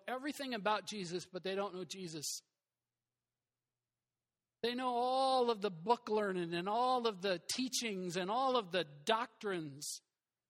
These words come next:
but they really don't know the Savior. They can tell you how wide and long and high and deep is the walls of Jericho.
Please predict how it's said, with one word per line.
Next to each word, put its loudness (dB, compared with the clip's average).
but -4
they 2
really 0
don't 0
know 0
the -6
Savior. -2
They 2
can 0
tell 2
you 6
how 4
wide 4
and 0
long 0
and -6
high 2
and -4
deep -4
is -2
the -2
walls 0
of -4
Jericho. -2